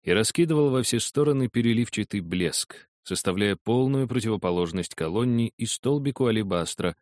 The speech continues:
откуда белая Необея поднимала горе свои алебастровые глаза. Николай Аполлонович, перегнувшийся через перила, что-то крикнул по направлению к передней, но на выкрик ответила сперва тишина,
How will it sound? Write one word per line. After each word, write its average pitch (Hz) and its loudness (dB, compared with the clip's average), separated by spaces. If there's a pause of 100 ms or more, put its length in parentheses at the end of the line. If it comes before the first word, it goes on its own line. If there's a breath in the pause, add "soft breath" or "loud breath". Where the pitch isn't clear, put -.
(240)
откуда 113 0
белая 117 2
Необея 110 2
поднимала 95 0
горе 87 0 (220)
свои 101 2
алебастровые 82 -2
глаза. - -12 (800)
Николай 143 4
Аполлонович, 147 2
перегнувшийся 123 2
через 120 0
перила, 117 2
что-то 127 0
крикнул 117 2
по 104 2
направлению 104 2
к - -8
передней, 123 2 (300)
но 113 2
на 147 4
выкрик 170 4
ответила 139 2
сперва 117 2
тишина, 98 0